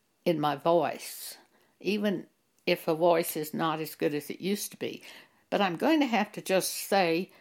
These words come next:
the message is there. Forget the voice, the message is there. Because I know it's a devil trying to get me to stop by reminding me of my voice. The message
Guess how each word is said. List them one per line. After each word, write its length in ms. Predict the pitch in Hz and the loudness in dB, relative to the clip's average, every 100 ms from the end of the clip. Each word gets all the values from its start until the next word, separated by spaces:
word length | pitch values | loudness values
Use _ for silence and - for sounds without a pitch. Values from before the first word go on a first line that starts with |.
| _ _ _ _ _ _ _ - - _ _ _ | _ _ _ _ _ _ _ -20 -20 _ _ _
the 80 | 185 | 0
message 500 | 180 269 294 185 160 | 6 4 4 -2 -4
is 220 | 135 - | -6 -6
there. 260 | - - 156 _ _ _ _ _ _ - | -4 -4 -8 _ _ _ _ _ _ -10
Forget 400 | 143 147 196 240 | -6 0 0 2
the 80 | 180 | 0
voice, 480 | 170 156 160 - - | 2 2 0 -6 -8
the 120 | 151 | -2
message 460 | 170 175 - - 135 | 0 0 -4 -8 -8
is 160 | 123 | -8
there. 280 | - 113 - _ _ _ _ - - _ - _ | -6 -8 -8 _ _ _ _ -20 -20 _ -20 _
Because 340 | 165 156 190 180 | -6 0 2 4
I 120 | 190 | 2
know 260 | 208 311 254 | 4 4 2
it's 220 | 151 - | 0 -4
a 40 | |
devil 380 | 160 190 180 139 | 0 2 2 -2
trying 360 | - 165 170 147 | -4 -4 -2 -4
to 60 | |
get 220 | - - | -6 -8
me 80 | 147 | -8
to 100 | 131 | -8
stop 520 | - - 247 208 - | -8 -2 0 -2 -6
by 140 | 170 165 | -6 -2
reminding 680 | 160 160 180 226 240 165 160 | 0 -2 0 2 2 0 -2
me 140 | 170 | -4
of 80 | 160 | -4
my 180 | 160 156 | -4 -6
voice. 800 | 165 214 156 - - - - - _ _ _ _ _ _ _ _ _ _ | -2 -2 -2 -6 -12 -14 -16 -20 _ _ _ _ _ _ _ _ _ _
The 100 | 160 | -2
message 600 | 156 202 302 - 147 - | 2 4 4 2 -6 -6